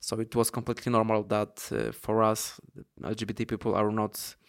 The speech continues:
not, uh, normal, yes? But situation changed, I don't know, a few years ago, uh, when some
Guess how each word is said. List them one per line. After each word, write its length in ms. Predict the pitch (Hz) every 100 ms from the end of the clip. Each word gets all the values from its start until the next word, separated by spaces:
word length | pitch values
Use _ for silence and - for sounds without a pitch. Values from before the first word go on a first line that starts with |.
| _ _ _ -
not, 840 | 104 110 113 113 113 - - -
uh, 220 | 110 107
normal, 440 | 107 135 117 104 104
yes? 360 | 117 - - _ _
But 280 | 113 110 110
situation 720 | - - 120 113 110 - 98 -
changed, 600 | 117 107 104 101 - - - - - -
I 100 | 98
don't 120 | 101
know, 160 | 104 98
a 40 |
few 320 | - - 113
years 280 | 107 104 -
ago, 440 | 107 107 98 101 - - _ _ _ -
uh, 140 | -
when 640 | 98 107 107 104 95 95 87
some 420 | - 98 95